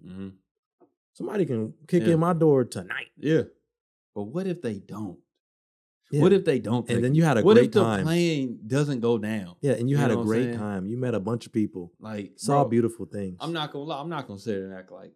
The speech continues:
Speaker 1: life is gravy all the time. When we was getting that rental car, me and Mariah was debating because we didn't get the rental car up front like most people would say, "Get it before you get there."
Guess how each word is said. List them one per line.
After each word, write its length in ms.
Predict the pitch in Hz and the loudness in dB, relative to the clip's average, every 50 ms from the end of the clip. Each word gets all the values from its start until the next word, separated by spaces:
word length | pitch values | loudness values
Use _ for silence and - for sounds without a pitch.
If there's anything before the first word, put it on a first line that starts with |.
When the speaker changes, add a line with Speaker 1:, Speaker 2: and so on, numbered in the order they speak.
| _ _ | _ _
Speaker 1:
life 260 | 127 113 98 87 - | -8 -8 -8 -8 -8
is 120 | - - - | -14 -16 -14
gravy 460 | - 95 101 107 107 98 98 104 104 | -14 -8 -6 -4 -4 -4 -6 -8 -10
all 120 | 101 101 | -12 -12
the 60 | 98 104 | -16 -16
time. 300 | - 131 143 170 196 202 | -16 -16 -16 -14 -14 -12
When 100 | 165 143 | -8 -4
we 100 | 170 226 | -2 0
was 120 | 262 254 | 0 0
getting 180 | 233 240 247 233 | 0 -2 -2 0
that 120 | 233 233 220 | -2 -2 -2
rental 200 | 226 226 226 214 | -2 -2 -2 -2
car, 220 | 220 220 214 208 | 0 -2 -2 -2
me 120 | 202 202 196 | -2 -4 -4
and 80 | 190 | -4
Mariah 260 | 185 180 180 175 170 | -4 -4 -4 -4 -4
was 160 | 165 156 147 131 | -2 -4 -4 -4
debating 500 | 123 110 107 120 113 98 - - - - _ _ _ _ _ _ _ _ _ - | -4 -2 0 2 0 0 -2 -6 -14 -20 _ _ _ _ _ _ _ _ _ -4
because 240 | 120 120 156 147 | 0 2 2 2
we 140 | 131 147 170 | 2 2 2
didn't 140 | 175 175 160 | 2 0 -2
get 140 | 160 160 156 | -2 -4 -6
the 60 | 143 | -8
rental 240 | 135 147 147 143 131 | -10 -8 -8 -8 -8
car 340 | 135 147 135 131 123 123 120 | -6 -4 -2 -2 0 -2 -2
up 100 | 117 - | -2 -4
front 220 | - 175 180 147 | -6 -6 -6 -4
like 140 | 120 107 95 | -6 -6 -4
most 200 | 98 110 110 107 | -4 -4 -4 -2
people 140 | 117 110 101 | -4 -4 -4
would 100 | 101 95 | -4 -6
say, 180 | - - 98 98 | -6 -6 -6 -6
"Get 180 | 95 104 107 104 | -4 -4 -4 -4
it 80 | 98 95 | -4 -6
before 240 | 98 - 104 101 | -10 -12 -10 -10
you 120 | 98 95 90 | -10 -10 -6
get 240 | 92 143 160 151 - | -4 -4 -4 -4 -6
there." 240 | - 92 104 120 | -8 -6 -6 -6